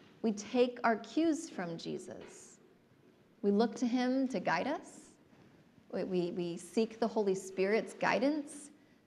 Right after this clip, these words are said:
And honestly, Jesus sets the pace for us on this side of eternity. That Jesus, as the Good Shepherd, sets the pace for us. I was, a few years ago, I was, um,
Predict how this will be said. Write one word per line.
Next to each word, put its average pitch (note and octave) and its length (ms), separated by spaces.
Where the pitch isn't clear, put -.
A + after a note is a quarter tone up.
And G#3 200
honestly, A#3+ 480
Jesus G#3+ 500
sets A3 320
the A3 120
pace A#3+ 460
for E3 180
us - 340
on F3+ 140
this F3 160
side F3 200
of F3 100
eternity. - 540
That F#3 120
Jesus, B3 420
as G3+ 160
the F#3+ 80
Good F#3 140
Shepherd, F#3 440
sets - 360
the A3 120
pace C#4+ 320
for - 160
us. - 320
I A3+ 100
was, A3+ 220
a G#3+ 160
few C#4 180
years C#4 240
ago, A#3 160
I G3 120
was, G3+ 200
um, F3 220